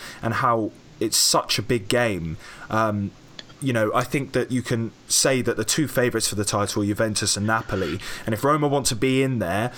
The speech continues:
and make a push, then they need to get a result from this game. But both teams face, uh, English clubs in the Champions League just a couple of days afterwards. So it'd be interesting to see where everybody's priorities lie in terms of, uh,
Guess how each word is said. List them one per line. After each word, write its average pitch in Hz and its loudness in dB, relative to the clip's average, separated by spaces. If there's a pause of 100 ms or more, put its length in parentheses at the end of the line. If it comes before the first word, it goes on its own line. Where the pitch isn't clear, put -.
(140)
and 113 0
make 120 0
a 110 0
push, 120 2
then 113 0
they 113 2
need 131 0
to - -2
get - 0
a 95 -4
result 113 2
from 107 -2
this 113 2
game. 117 0
But 98 -2
both 170 2
teams 117 0 (460)
face, - 0
uh, 113 2 (520)
English 127 2
clubs 107 0
in 135 2
the 135 2
Champions 107 0
League 104 0 (360)
just - 2
a - 2
couple 147 0
of 123 -4
days 131 2
afterwards. 135 2
So - 2
it'd 117 0
be 139 2
interesting 165 0
to 131 0
see 131 2
where 120 2
everybody's 123 0
priorities 113 0 (260)
lie 123 4
in 95 -2
terms 104 0
of, 98 -2
uh, 95 0